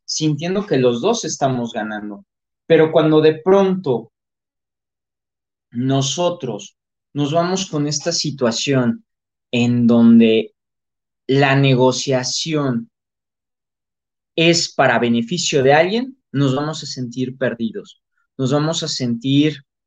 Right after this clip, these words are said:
humillados, posiblemente, este, poco valorados, poco valoradas.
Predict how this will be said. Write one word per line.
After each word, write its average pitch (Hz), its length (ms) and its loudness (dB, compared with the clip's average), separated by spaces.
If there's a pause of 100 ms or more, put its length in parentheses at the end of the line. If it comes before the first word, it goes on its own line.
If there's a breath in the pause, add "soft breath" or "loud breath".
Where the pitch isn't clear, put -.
(880)
humillados, 135 920 2 (120)
posiblemente, 135 840 -4
este, 104 720 -8
poco 143 260 0
valorados, 117 760 2
poco 139 240 -4
valoradas. 113 800 -2